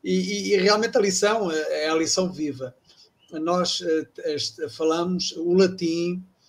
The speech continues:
é uma língua, costuma-se dizer que o latim é uma língua morta, ou seja, que não evolui. Foi assim e será sempre assim. A lição viva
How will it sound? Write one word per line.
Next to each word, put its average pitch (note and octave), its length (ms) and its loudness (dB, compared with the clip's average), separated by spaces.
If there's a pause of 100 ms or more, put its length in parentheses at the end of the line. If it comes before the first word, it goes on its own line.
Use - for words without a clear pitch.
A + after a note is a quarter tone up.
(420)
é E3 680 2
uma D#3+ 300 -4
língua, F3+ 560 2 (140)
costuma-se E3 320 -6
dizer D3+ 280 -4
que - 120 -10
o - 20 2
latim D#3 200 -2
é E3 40 0
uma E3 140 -2
língua F3 240 2
morta, C#3+ 580 0 (460)
ou - 80 0
seja, B2+ 340 -2
que C#3+ 140 -12
não D#3 260 0
evolui. D3+ 600 2 (680)
Foi D3 200 0
assim F#3 480 0
e F3+ 40 -2
será D3 300 -2
sempre C#3+ 360 -6
assim. C3 380 -6 (380)
A F3 80 2
lição F3 320 2
viva F3+ 380 0